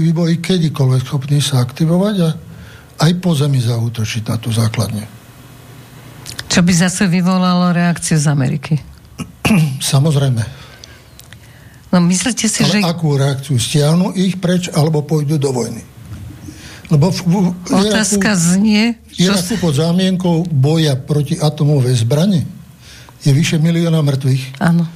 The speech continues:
Speaker 1: A doteraz sa tam ani prášok atomovej bomby nenašiel.
Speaker 2: A systém je tam zničený, tam, kde vládol pokoj, je
Speaker 1: Ľudí je
Speaker 2: rozvrat.
Speaker 1: veľa mŕtvych, veľa hospodárskeho systému, celá organizácia spoločnosti, všetko sa prebudováva.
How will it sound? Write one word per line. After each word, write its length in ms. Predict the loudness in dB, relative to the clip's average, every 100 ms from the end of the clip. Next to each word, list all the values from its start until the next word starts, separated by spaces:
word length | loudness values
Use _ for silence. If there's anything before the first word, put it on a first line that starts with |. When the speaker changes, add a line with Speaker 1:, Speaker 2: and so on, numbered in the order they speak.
| -4
Speaker 1:
A 80 | 0
doteraz 440 | 2 2 0 0
sa 80 | 0
tam 160 | 0 0
ani 220 | 2 0
prášok 560 | 2 2 2 0 -2 -2
atomovej 420 | 0 2 2 0
bomby 340 | 0 0 2
nenašiel. 520 | 2 2 2 -2 -8 -18 -20 -20 -20 -20 -20 -20 -20 -20 -20 -20 -18 -18 -12
Speaker 2:
A 240 | -4 0 0
systém 560 | 0 -2 -2 0 0 0
je 100 | 0
tam 240 | 0 0 0 -2 -6
zničený, 960 | -12 -2 0 0 0 0 2 2 0 -4 -14 -20 -20 -20 -20 -20 -8
tam, 240 | 0 0 2
kde 160 | 0
vládol 400 | 0 0 0 -2
pokoj, 400 | -2 -4 0 0
je 160 | 2 0
Speaker 1:
Ľudí 0 |
je 80 | 0 2 2
Speaker 2:
rozvrat. 220 | 2 2
Speaker 1:
veľa 160 | 0 0
mŕtvych, 440 | 0 -2 0 2 2
veľa 240 | 2 2
hospodárskeho 640 | 0 0 0 0 0 0 0
systému, 480 | 0 0 0 0
celá 240 | 0 0 0
organizácia 560 | 0 0 2 0 0
spoločnosti, 640 | -2 0 0 0 0 -2 -2
všetko 400 | -2 -2 0 0
sa 80 | 0
prebudováva. 800 | 2 2 2 0 -2 -4 -6